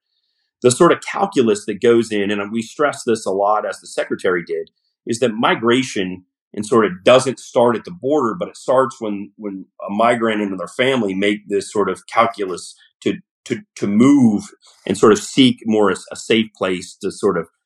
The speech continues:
protect their family and, and, and live. And it, it is sort of absurd to say that, that sort of these punitive deterrent measures are gonna change that calculus when individuals are in such sort of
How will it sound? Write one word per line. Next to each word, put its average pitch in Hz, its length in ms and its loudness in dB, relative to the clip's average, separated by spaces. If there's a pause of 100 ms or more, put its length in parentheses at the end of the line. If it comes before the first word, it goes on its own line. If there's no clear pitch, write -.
(240)
protect - 380 0
their 110 120 2
family 98 520 -2
and, 90 160 -8
and, 95 200 -10
and 92 180 -10
live. 123 300 4 (580)
And 101 360 0
it, 113 240 -10
it 135 160 -4
is 175 260 4
sort 139 180 0
of 107 100 -4
absurd 127 540 -2
to 110 80 -10
say 98 420 -2
that, 92 140 -10 (200)
that 104 140 -6
sort 110 220 0
of 92 120 -6
these 98 260 -12 (120)
punitive 117 540 0 (100)
deterrent 123 520 -2
measures 98 500 -6 (300)
are 107 100 -2
gonna 117 180 -4
change 147 460 -4
that 113 200 -4 (100)
calculus 110 580 0
when 107 120 -6
individuals 104 540 0
are 101 100 2
in 92 80 -4
such - 340 -6 (200)
sort 101 180 -2
of 92 80 -4